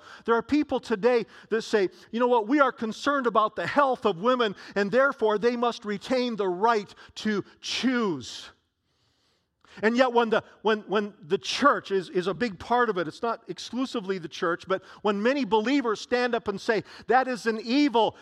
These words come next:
and there are people who have been, who've been enslaved by that, and there have been, there are people who have been exploited by that, but, but they don't, many of the people who, who run those organizations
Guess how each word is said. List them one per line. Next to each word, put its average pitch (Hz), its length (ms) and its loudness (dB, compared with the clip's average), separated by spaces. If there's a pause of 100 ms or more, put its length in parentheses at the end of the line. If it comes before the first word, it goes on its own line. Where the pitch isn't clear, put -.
and 202 120 2
there 247 120 4
are 226 100 4
people 285 500 2
who 233 140 0
have 220 100 2
been, 196 200 0 (160)
who've 247 120 -2
been 220 140 2
enslaved 240 680 0
by 214 200 4
that, 196 140 2
and 196 60 -6
there 226 100 2
have 185 100 -4
been, 202 160 -4
there 226 100 2
are 208 40 0
people 294 440 0
who 226 60 2
have 214 100 -2
been 208 140 0
exploited 247 920 -2
by 196 220 4
that, 185 260 2 (300)
but, 214 160 0 (120)
but 220 140 2 (160)
they 277 160 4
don't, 294 220 4 (180)
many 294 280 2
of 269 60 2
the 233 80 0
people 277 440 0
who, 208 340 -2
who 233 220 0
run 240 260 2
those 226 240 4
organizations 208 920 -2